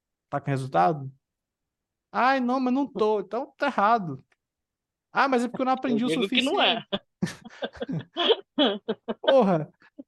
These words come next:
Speaker 1: Aí o cara testa, testa, testa. "Não, mas agora, agora vai dar certo." Repetindo o mesmo erro. Não vai, você vai continuar perdendo dinheiro. Sabe? Então, a gente, o mercado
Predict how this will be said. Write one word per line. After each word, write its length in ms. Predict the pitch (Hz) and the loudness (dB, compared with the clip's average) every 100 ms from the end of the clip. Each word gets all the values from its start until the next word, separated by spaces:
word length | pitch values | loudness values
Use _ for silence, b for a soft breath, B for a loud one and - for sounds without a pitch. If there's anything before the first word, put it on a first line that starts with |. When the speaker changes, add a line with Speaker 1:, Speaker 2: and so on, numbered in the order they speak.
| - | -2
Speaker 1:
Aí 160 | 240 | 2
o 40 | 240 | 2
cara 320 | 247 240 247 247 - | 4 4 4 2 -4
testa, 300 | 240 233 233 | -4 -2 -4
testa, 320 | 226 233 262 | -2 -2 -2
testa. 300 | 214 233 226 | -2 -2 -2
"Não, 80 | 233 | -2
mas 200 | 240 233 | 2 2
agora, 280 | 226 214 233 | 2 2 2
agora 280 | 208 196 285 | 2 2 0
vai 100 | 392 | -2
dar 120 | 392 | -8
certo." 300 | - 180 180 | -6 -6 -6
Repetindo 360 | 202 208 196 226 | -6 -6 -6 -4
o 40 | |
mesmo 340 | 202 233 240 | -2 0 0
erro. 200 | 190 165 | 0 0
Não 200 | 156 233 | -2 -4
vai, 300 | 202 139 135 139 | -2 0 0 -2
você 100 | 131 | -6
vai 80 | 131 | -6
continuar 300 | 143 139 139 | -8 -10 -8
perdendo 260 | 160 175 | -6 -8
dinheiro. 500 | 185 202 156 160 135 - _ _ _ _ _ _ _ _ _ - | -6 -6 -6 -6 -12 -16 _ _ _ _ _ _ _ _ _ -10
Sabe? 260 | 214 240 | -6 -6
Então, 180 | 185 247 415 427 _ _ _ _ _ _ _ _ _ _ _ _ _ _ _ _ | -6 -10 -10 -14 _ _ _ _ _ _ _ _ _ _ _ _ _ _ _ _
a 100 | - | -4
gente, 420 | 156 165 208 220 160 | -2 -2 -2 -2 0
o 100 | 160 | 0
mercado 800 | 170 156 - 156 180 131 117 | 0 -2 0 0 0 -2 -4